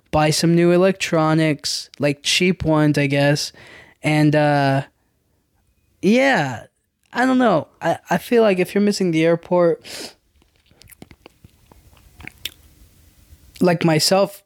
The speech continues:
I think, I think it's really just, like, you missing traveling,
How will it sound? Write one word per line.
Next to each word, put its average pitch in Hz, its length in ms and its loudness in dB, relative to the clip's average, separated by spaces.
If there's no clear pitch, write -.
I 156 80 -2
think, 196 380 -4
I 160 80 -6
think 185 220 -2
it's 160 160 0
really 165 260 2
just, 151 320 -2
like, 139 260 -2
you 165 280 2
missing 151 480 0
traveling, 175 840 0